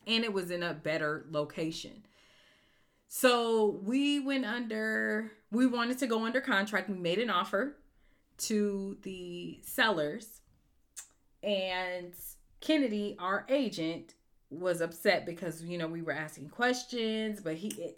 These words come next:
but he did work with the seller's agent, and the seller's agent, um, made, he, he made the, the,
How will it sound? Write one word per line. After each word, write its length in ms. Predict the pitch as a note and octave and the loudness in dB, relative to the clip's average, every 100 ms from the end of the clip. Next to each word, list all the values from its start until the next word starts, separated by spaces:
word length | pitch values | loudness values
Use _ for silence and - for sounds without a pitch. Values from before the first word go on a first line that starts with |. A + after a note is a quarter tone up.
| - | -6
but 200 | G#3+ A#3+ B3+ | 4 6 8
he 240 | D#4+ C#4+ | 6 6
did 400 | A3+ C4 C4 C4 - - - - | 6 6 6 2 -10 -20 -20 -16
work 460 | F3+ G#3+ C4+ C#4+ - | 4 8 8 8 -4
with 460 | G3+ G3+ G#3 G3 G3 - _ _ _ - | -2 4 6 4 0 -18 _ _ _ -6
the 420 | E3 F#3+ F3+ F3 F3 | -2 0 0 -4 -6
seller's 540 | - G#3 G#3+ F3+ F#3+ | 4 6 6 2 0
agent, 500 | E3 E3+ E3 E3+ - - _ - _ - | -4 -4 -2 -4 -4 -10 _ -20 _ -6
and 200 | F3 E3+ | -4 -2
the 80 | F3 | -6
seller's 580 | - C#4 D#4 D4+ C4+ A3+ | -2 4 6 6 4 2
agent, 580 | G#3 G#3+ G3 F#3+ F#3 - - - | 2 2 0 -2 -4 -8 -18 -12
um, 600 | F3 F3+ E3 D#3+ D3 C3+ - _ _ _ _ _ _ - G3+ F#3 | -2 2 2 2 -2 -6 -10 _ _ _ _ _ _ -18 -14 -4
made, 340 | A#3+ C4 A3 A3+ B3 B3 | 2 2 4 4 6 6
he, 200 | A#3 B3 | 2 0
he 300 | F#3+ A#3 B3+ | -2 0 4
made 320 | C4 C4+ A#3 | 4 4 4
the, 380 | A#3+ A#3 A3+ G3+ | 2 4 0 2
the, 460 | G#3 G#3 G3+ G3 | 4 6 4 2